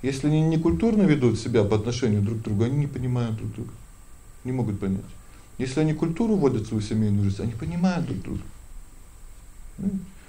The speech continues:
Главное это в культуре, это не ограничение, в общем-то.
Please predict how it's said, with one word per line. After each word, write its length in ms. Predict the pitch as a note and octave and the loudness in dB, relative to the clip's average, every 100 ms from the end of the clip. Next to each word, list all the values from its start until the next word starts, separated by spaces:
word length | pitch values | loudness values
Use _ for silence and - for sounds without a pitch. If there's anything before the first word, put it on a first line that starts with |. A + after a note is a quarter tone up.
| - | -12
Главное 460 | A#2 C3 G#3 G3+ F3+ | -4 6 8 10 8
это 100 | E3 | 6
в 80 | D#3 | 0
культуре, 380 | E3 E3 G3 D#3+ | -2 6 6 6
это 160 | D#3+ | 4
не 100 | D#3 | 2
ограничение, 680 | D#3+ D3+ D#3 D#3+ D#3 A2+ G2 | 2 2 0 0 0 2 2
в 80 | F#2 | 0
общем-то. 320 | F2+ A2+ | -4 -10